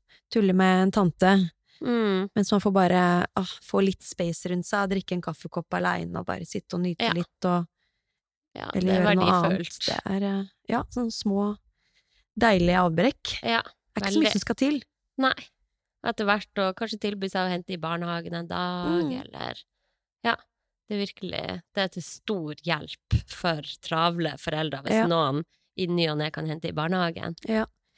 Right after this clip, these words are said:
Speaker 1: Men hvor strengt, da må jeg bare spørre deg, hvor strengt er egentlig det med henting i barnehage? For man setter vel opp en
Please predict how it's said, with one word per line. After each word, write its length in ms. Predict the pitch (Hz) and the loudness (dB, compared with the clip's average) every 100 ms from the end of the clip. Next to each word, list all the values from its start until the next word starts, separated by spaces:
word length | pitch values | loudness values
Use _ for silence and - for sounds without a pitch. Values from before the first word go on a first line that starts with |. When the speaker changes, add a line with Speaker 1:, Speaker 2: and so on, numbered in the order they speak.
| - - | -10 0
Speaker 1:
Men 100 | 247 | 2
hvor 100 | 294 | 2
strengt, 340 | - 220 208 - | 2 2 2 4
da 100 | 226 | 4
må 120 | 226 | 4
jeg 20 | |
bare 80 | 233 - 220 | 4 2 2
spørre 40 | |
deg, 160 | 185 202 | 4 4
hvor 80 | 226 | 2
strengt 340 | - 180 175 | 2 2 4
er 60 | 233 | 4
egentlig 220 | 185 - 190 | 4 2 2
det 120 | 175 | 4
med 140 | 190 | 4
henting 400 | 220 185 - 175 | 4 2 0 0
i 40 | 185 | 4
barnehage? 500 | 202 196 170 160 180 | 6 4 4 0 0
For 160 | 208 | 2
man 160 | 202 202 | 4 4
setter 380 | - 185 - 202 | 2 -2 0 2
vel 100 | 208 | 2
opp 300 | 180 - - | 2 -2 -2
en 300 | 175 180 180 | 2 4 2